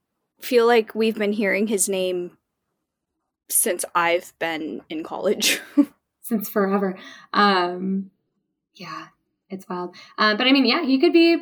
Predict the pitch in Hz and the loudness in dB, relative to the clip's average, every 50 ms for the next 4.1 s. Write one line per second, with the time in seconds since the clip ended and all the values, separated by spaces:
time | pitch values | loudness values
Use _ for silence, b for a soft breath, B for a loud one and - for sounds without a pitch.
0 | - _ _ 294 349 381 427 453 466 359 - - 277 302 320 - 349 294 269 247 | -2 _ _ 2 4 6 6 6 6 4 2 2 2 2 4 4 4 4 4 4
1 | 214 - - 240 262 269 262 - 220 208 202 202 196 196 196 185 175 175 - - | 2 0 0 0 0 0 0 0 2 4 4 4 4 4 2 2 -2 -6 -10 -16
2 | _ _ _ _ _ _ _ 208 208 202 208 196 196 - 214 202 202 196 196 190 | _ _ _ _ _ _ _ -2 0 2 2 0 2 2 4 4 4 4 2 0
3 | - - 262 269 226 190 185 185 185 185 185 185 - - - 214 202 196 202 - | 0 -2 0 2 2 2 2 2 0 0 0 -2 -4 -4 -2 0 0 0 -2 -8
4 | - | -16